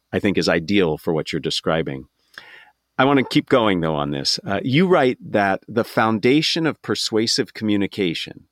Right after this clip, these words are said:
communication that will change the way people think and act, is to understand something so deeply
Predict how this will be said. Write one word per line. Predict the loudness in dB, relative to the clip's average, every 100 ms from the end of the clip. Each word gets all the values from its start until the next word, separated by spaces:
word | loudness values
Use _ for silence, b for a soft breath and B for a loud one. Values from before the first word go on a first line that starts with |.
| _
communication | -2 2 2 2 -2 0 -4
that | -4
will | -6 -4
change | -4 0 0 0 0
the | -2
way | 0 0 0
people | -4 -6 -6
think | -2 -4 -2
and | -2
act, | -4 -8 _ _ B B B
is | -8
to | -6 -6
understand | 0 2 0 -2 -2 -2 -2
something | -4 -4 -4 -4
so | -2 2 4 4 4
deeply | 2 0 0 -8 -8 -12